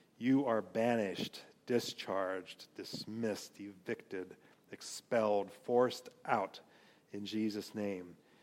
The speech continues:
You are cast off, driven off, given the boot, sent packing, kicked out, eighty-sixth. I call on the fire of God to drive out any remaining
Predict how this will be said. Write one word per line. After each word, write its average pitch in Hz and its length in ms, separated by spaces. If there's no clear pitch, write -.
You 98 120
are 95 120
cast - 580
off, 95 260
driven 131 360
off, 98 460
given 147 340
the 131 60
boot, 117 380
sent - 360
packing, 110 600
kicked - 440
out, 110 300
eighty-sixth. - 920
I - 40
call 127 320
on 131 80
the 117 60
fire 127 420
of 110 120
God 104 240
to 104 60
drive 117 340
out 120 160
any 120 200
remaining 113 640